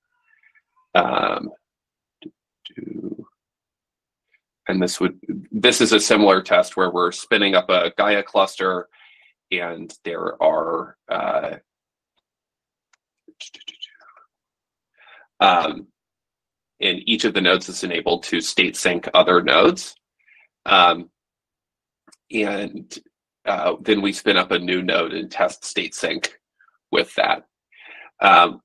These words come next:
one thing that we've done here is we've worked really hard to make it so that we're only using the functionality that's exposed by the individual binaries.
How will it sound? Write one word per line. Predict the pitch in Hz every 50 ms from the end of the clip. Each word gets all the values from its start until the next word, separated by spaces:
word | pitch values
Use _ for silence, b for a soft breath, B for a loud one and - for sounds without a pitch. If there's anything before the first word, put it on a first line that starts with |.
| _ _
one | - 120 113 104 123 131 139 139
thing | - 156 143 131
that | 123 107
we've | 113 110 - -
done | 101 98 101 107
here | - - 98 95 95 98 95 87
is | - - 92 90 90 90 87 - - -
we've | - 104 98 90
worked | - 95 92 - -
really | 98 95 90 95 90
hard | - 95 92 87 87 -
to | - - 92
make | 92 90 87 -
it | 92 90 87 -
so | - - 92 90
that | 92 85 - -
we're | 98 95 90 - -
only | 98 101 98 101 101 101 95
using | 95 90 85 87 90 90 90 - - 92 90 90 92
the | 92 95
functionality | - - - 92 90 90 - - 92 85 82 87 92 95 95 95 101 98 92
that's | 90 - - - -
exposed | - - - - 92 87 92 90 - -
by | - - 85
the | 80 - -
individual | - 87 - - - - - - 87 82 80 78
binaries. | - - - - 85 90 104 117 135 151 160 160